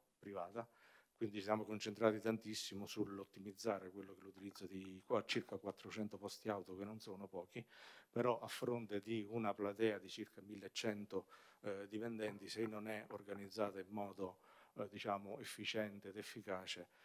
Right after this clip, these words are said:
non sarebbero assolutamente bastati. Nella sede vecchia di Cinecittà c'era una logica di posto auto assegnato,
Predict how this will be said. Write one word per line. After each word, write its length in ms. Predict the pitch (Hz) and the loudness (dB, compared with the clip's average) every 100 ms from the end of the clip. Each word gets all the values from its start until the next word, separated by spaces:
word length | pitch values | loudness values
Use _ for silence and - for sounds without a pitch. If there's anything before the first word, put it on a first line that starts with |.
| - - | -20 -8
non 220 | 107 101 | -6 -4
sarebbero 480 | 101 98 98 98 95 | -2 -2 0 -2 -2
assolutamente 560 | - 101 95 95 92 | -6 -6 -4 -6 -8
bastati. 540 | - 92 - 87 92 113 | -8 -8 -6 -8 -4 4
Nella 260 | 120 107 | 4 4
sede 260 | - 107 101 | 0 0 2
vecchia 340 | 110 104 104 | 2 0 -4
di 80 | 92 | -6
Cinecittà 640 | 92 98 98 98 - 101 - - - - - _ - | -6 -6 -8 -8 -2 -2 -4 -20 -20 -20 -20 _ -8
c'era 420 | - 104 95 87 - - | -2 -2 -4 -10 -12 -6
una 260 | 107 101 | 0 0
logica 520 | 101 107 98 95 95 | 2 2 0 -4 -2
di 300 | 95 101 98 95 | -2 -2 -6 2
posto 440 | 110 104 - 98 | 4 4 2 2
auto 220 | 98 95 | 2 0
assegnato, 720 | 98 - 107 101 92 104 127 | -2 0 0 0 0 2 2